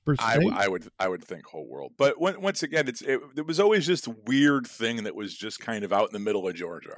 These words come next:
Speaker 2: right? It didn't really seem to be bothering anybody. Kind of rubbed some people the wrong way, kind of, you know, i-, ignited the imaginations of others, you know. But what is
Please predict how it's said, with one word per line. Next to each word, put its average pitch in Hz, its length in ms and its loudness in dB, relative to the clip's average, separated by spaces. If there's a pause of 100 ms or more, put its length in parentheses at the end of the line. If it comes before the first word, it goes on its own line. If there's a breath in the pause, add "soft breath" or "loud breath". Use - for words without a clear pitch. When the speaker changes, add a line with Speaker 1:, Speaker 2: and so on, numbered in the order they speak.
Speaker 2:
right? 85 140 -10
It 95 100 -12
didn't 131 180 -2
really 135 160 -4
seem 131 180 -4
to 120 120 0
be - 40 -10
bothering 90 420 -2
anybody. 82 500 -12 (400 loud breath)
Kind 139 180 0
of 110 100 -4
rubbed 113 200 2
some 110 180 -4
people 117 300 -8
the 98 80 -6
wrong 101 320 -6
way, 85 420 -4 (420 soft breath)
kind 104 320 -2
of, 95 400 -6
you 110 120 -8
know, 85 300 -6 (100)
i-, 98 180 -10
ignited 113 480 -2
the 107 100 -4
imaginations 101 840 -2
of 92 140 -12
others, 85 520 -6 (380 soft breath)
you 92 80 -10
know. 78 160 -8 (340)
But 113 220 4
what 113 160 2
is - 140 -4